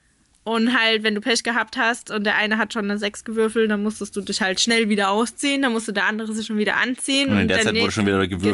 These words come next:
Speaker 1: Genau, und in der nächsten Zeit hat der andere schon wieder gewürfelt.
Speaker 2: Ja, aber wir haben tatsächlich auch dann
Speaker 1: Naja,
Speaker 2: die
Speaker 1: der
Speaker 2: Gabel benutzt, um davon zu essen.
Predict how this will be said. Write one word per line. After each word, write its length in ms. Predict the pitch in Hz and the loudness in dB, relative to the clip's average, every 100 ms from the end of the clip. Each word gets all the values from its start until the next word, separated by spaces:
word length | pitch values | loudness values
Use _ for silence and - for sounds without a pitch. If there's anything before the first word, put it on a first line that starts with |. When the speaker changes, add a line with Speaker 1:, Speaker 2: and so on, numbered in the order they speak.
| 208 | 2
Speaker 1:
Genau, 180 | 180 | 0
und 80 | 180 196 | -2 -4
in 40 | |
der 100 | 202 | 0
nächsten 280 | 214 226 208 | 0 0 -2
Zeit 220 | 226 202 | -2 -2
hat 120 | 220 | 0
der 140 | 190 - | -2 -2
andere 240 | 202 202 | -2 -2
schon 160 | 196 185 | -2 0
wieder 200 | 196 185 | 0 0
gewürfelt. 480 | 180 175 180 175 160 - - | -2 -2 -2 -4 -6 -8 -2
Speaker 2:
Ja, 140 | 127 | 0
aber 80 | 120 | 2
wir 140 | 98 | 2
haben 120 | 101 95 | 0 0
tatsächlich 580 | 90 - 76 101 101 82 | -2 -2 -2 -2 -2 -2
auch 220 | 113 127 | -2 -2
dann 640 | - 104 123 135 135 - - _ _ | -2 0 2 0 -2 -4 -10 _ _
Speaker 1:
Naja, 300 | 208 208 214 | -2 0 0
Speaker 2:
die 80 | 101 | 2
Speaker 1:
der 100 | 170 | 2
Speaker 2:
Gabel 400 | 101 107 131 131 | 2 2 2 2
benutzt, 460 | 120 120 131 - | 2 2 0 -2
um 120 | 117 117 | 0 0
davon 280 | 113 120 | 2 0
zu 100 | 120 | 0
essen. 380 | - 120 110 85 | 0 0 0 -2